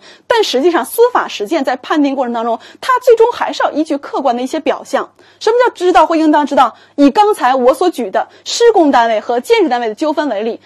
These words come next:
从哪一天起叫做当事人应当知道？那就是自主债务履行期限届满之日。那就是刚才那个，那个图示的 A 点，对吧？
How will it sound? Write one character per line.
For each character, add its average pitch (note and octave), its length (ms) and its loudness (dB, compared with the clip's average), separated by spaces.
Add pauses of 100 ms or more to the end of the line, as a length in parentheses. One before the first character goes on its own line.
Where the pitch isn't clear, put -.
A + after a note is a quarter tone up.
(160)
从 F4 220 2
哪 C4 180 4
一 F4+ 40 2
天 E4+ 200 2
起 A3+ 180 -6
叫 B3 140 -4
做 A#3+ 100 0
当 F#3+ 180 0
事 B3 100 -6
人 A3+ 80 -4
应 C#4+ 180 2
当 A#3+ 160 0
知 G3+ 100 -10
道？ G3 240 -6 (100)
那 C#4+ 140 0
就 C#4+ 80 2
是 C#4 240 0 (220)
自 F4 320 0 (100)
主 C#4 200 0
债 E4+ 220 4
务 D4+ 240 2
履 B3+ 160 2
行 D4+ 160 2
期 D#4 140 0
限 C#4+ 260 -4
届 C4+ 160 0
满 A#3+ 160 -4
之 G3 160 -12
日。 F#3 120 -12 (320)
那 B3 100 -8
就 B3 100 0
是 B3 40 4
刚 C#4+ 160 -2
才 A#3+ 200 -6
那 B3+ 140 -8
个， A3+ 240 -2 (500)
那 C#4+ 120 -4
个 C4+ 80 0
图 B3 180 -6
示 D4+ 180 -4
的 A#3+ 80 0
A D#4+ 220 2
点， C#4 240 -2
对 C#4+ 100 -4
吧？ A#3+ 200 -4